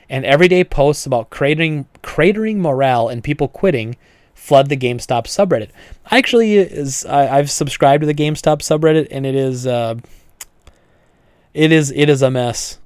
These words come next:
Like, I feel very bad for most of those people. Um, you know, I'd say about fifteen to twenty percent of it's complaining about customers, and the other percent is complaining about corporate and corporate policies. And it's really unfortunate because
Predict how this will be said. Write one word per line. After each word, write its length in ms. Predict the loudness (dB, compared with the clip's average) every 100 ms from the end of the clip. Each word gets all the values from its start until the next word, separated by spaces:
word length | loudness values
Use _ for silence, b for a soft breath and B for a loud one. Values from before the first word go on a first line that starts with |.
| -2
Like, 180 | 2 4
I 80 | 4
feel 260 | 4 2
very 300 | 4 2 2
bad 240 | 0 -2 -2
for 100 | -6
most 220 | -6 -6
of 20 |
those 160 | -8 -6
people. 480 | -10 -6 -6 -6 -6
Um, 240 | -6 -6 -6
you 140 | 0
know, 80 | 0
I'd 140 | 2
say 100 | 0
about 260 | 2 0 -2
fifteen 420 | -6 -6 -4 -6
to 60 | -4
twenty 200 | -4 -4
percent 280 | -4 -6 -4
of 60 |
it's 100 | -4
complaining 360 | -6 -6 -6 -6
about 160 | -6
customers, 560 | -6 -8 -4 -4 -4 -8 b b b b
and 160 | -4 -2
the 120 | -2
other 240 | 0 0 0
percent 380 | -2 -6 -6 -6
is 120 | -8
complaining 360 | -8 -6 -6
about 180 | -8 -8
corporate 420 | -4 -4 -2 -4
and 160 | -6 -10
corporate 300 | -10 -10 -8
policies. 540 | -6 -6 -6 -10 -10
And 200 | -12 -16 -18 _ _ _ _ _ _ _ _ -6
it's 220 | -4 -2
really 200 | -2 0 -2
unfortunate 580 | -6 -8 -8 -10 -12
because 480 | -12 -10 -10 -10 -18